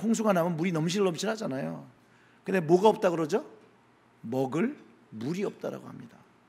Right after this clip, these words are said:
물은 사-, 사방의 천지인데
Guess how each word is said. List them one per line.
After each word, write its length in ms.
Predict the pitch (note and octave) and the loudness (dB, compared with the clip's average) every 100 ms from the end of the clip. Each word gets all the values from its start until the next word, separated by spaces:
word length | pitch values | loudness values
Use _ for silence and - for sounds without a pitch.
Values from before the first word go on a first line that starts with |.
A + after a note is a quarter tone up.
| _ _ _ - - - | _ _ _ -20 -12 2
물은 320 | G3+ D4 D#4+ | 4 6 4
사-, 280 | A3 - - | 2 -2 -8
사방의 720 | - - D4 F#4 F4+ E4 D4+ - | -4 -2 2 4 6 6 4 2
천지인데 680 | E4+ D#4+ D4 C4 D#4 A#3 | -2 0 2 6 6 6